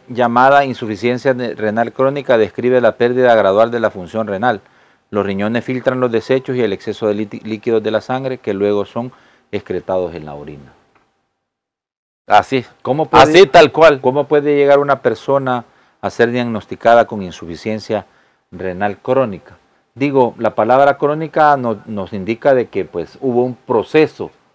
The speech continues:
Speaker 2: Sí.
Speaker 1: para llegar hasta ese momento.
Speaker 2: Lo agudo, ¿verdad?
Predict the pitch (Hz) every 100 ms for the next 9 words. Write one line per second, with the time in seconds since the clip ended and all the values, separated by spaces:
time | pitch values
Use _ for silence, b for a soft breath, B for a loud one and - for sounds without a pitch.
0 | _ - 95 95 90 98 107 101 95 95
1 | 95 92 87 151 143 - 113 110 107 120
2 | 143 117 98 98 104